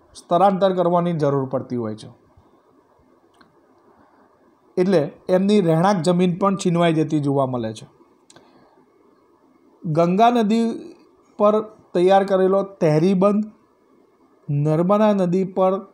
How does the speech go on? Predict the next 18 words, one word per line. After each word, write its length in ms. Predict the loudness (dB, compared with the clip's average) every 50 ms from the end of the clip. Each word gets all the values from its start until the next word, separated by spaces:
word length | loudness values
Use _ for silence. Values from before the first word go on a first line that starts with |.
| _ _ _ _ _ _ _ -4
તૈયાર 300 | -2 0 2 2 0 0
કરેલો 340 | 0 -2 -2 0 0 -2 -2
સરદાર 400 | -2 -4 -4 -2 0 0 0 0
સરોવર 520 | -2 -4 -2 0 2 2 2 2 2 2
બંધનો 1120 | 0 0 0 0 -4 -6 -10 -16 _ _ _ _ _ _ _ _ _ _ -6 -2 0 0 0
વિરોધ 440 | 0 0 2 4 4 4 2 2 0
જે 200 | 0 0 0 -2
છે 280 | -4 -6 -8 -8 -8 -12 -16 _ _ _ _ _ _ _ _ _ _ _ _ _ _ _ _ _
એ 380 | -2 0 0 0 0 -2 -8 -12 _ 0
આવા 440 | 2 4 4 4 2 0 -2 -8 -16 -20 -20 _ _ _ _
રહેણાંક 460 | -4 -2 0 2 2 2 2 2 0
વિસ્તારની 520 | -2 -2 -2 -4 0 0 0 0 2 0 -2
જમીન 380 | -2 -2 -2 -2 -2 -2 -4
છીનવાઈ 420 | -4 -4 -4 -2 0 0 0 0 0
ગયેલા 300 | 0 0 2 2 0 0
લોકોએ 440 | 0 -2 -2 -2 -2 0 0 0 0
કરેલો 420 | -2 -4 -4 -2 -4 -4 -6 -6
હતો 340 | -8 -6 -6 -6 -6 -8